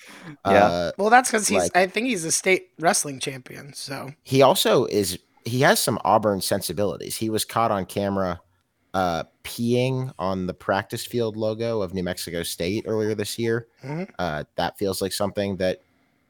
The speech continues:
Speaker 2: is very S E C. Uh, I don't understand why Auburn didn't, like, pay him to come and play football for them. He was
Speaker 3: This
Speaker 2: pretty
Speaker 3: is
Speaker 2: good last year, too.
Speaker 1: Especially considering Hugh got a real good look at him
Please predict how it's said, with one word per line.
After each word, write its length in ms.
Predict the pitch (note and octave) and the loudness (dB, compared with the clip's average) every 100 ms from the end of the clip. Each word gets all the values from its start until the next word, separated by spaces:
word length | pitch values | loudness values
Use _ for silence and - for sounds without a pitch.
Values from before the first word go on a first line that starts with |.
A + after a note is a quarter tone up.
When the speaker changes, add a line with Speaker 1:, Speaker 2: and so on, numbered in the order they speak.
| - | -10
Speaker 2:
is 140 | G2 F2+ | -8 -4
very 320 | F#2+ F#2+ F2+ | 2 2 2
S 160 | F#2 G2+ | -2 -2
E 80 | F#2 | -4
C. 420 | - F#2 G2 G2+ _ _ _ _ | -4 -4 -4 -8 _ _ _ _
Uh, 300 | F#2 F2+ F2 E2+ - _ _ _ _ _ _ _ _ _ | -2 -2 -2 -8 -16 _ _ _ _ _ _ _ _ _
I 140 | A#2 | 4
don't 120 | A#3 C4+ | 4 2
understand 440 | A2+ - A#2+ G#2 | -2 -2 -2 2
why 340 | F2+ E2 E2+ - _ | 2 2 -2 -8 _
Auburn 340 | F2 G2 G2 F2 | 0 2 2 0
didn't, 320 | F2 F2+ E2 - _ _ _ _ _ | 0 -2 -4 -10 _ _ _ _ _
like, 300 | F2+ E2 - _ _ - | -6 -6 -8 _ _ -6
pay 200 | G#2 G2 | -2 2
him 300 | A2+ B2+ - _ | 2 0 -6 _
to 100 | - | -10
come 180 | - D#2 | -6 -6
and 80 | C#2+ | -8
play 260 | - C#2 C#2+ | -8 -8 -8
football 460 | D2 - B1+ A1+ _ | -10 -8 -10 -10 _
for 180 | - D#2+ | -10 -8
them. 260 | C#2 G1+ - _ _ _ | -8 -12 -18 _ _ _
He 80 | A3 | 0
was 80 | G#3 | 2
Speaker 3:
This 80 | A#3 | 2
Speaker 2:
pretty 100 | E3+ | 2
Speaker 3:
is 40 | |
Speaker 2:
good 120 | D#3+ | 4
last 240 | E3+ F3 - | 4 2 0
year, 100 | B2+ | -2
too. 200 | G3 - - | -2 -6 -8
Speaker 1:
Especially 480 | - - F3+ - D#3 | -6 2 2 4 4
considering 420 | C3+ C#3 B2 A#2 | 4 4 4 4
Hugh 220 | A#2+ D3+ | 4 4
got 180 | B2+ A2 | 6 6
a 60 | G#2+ | 8
real 180 | A2+ A#2 | 8 8
good 220 | A2+ G#2 | 4 4
look 200 | C3 - | 2 6
at 140 | F2+ | 4
him 200 | G2 B2 | 4 -2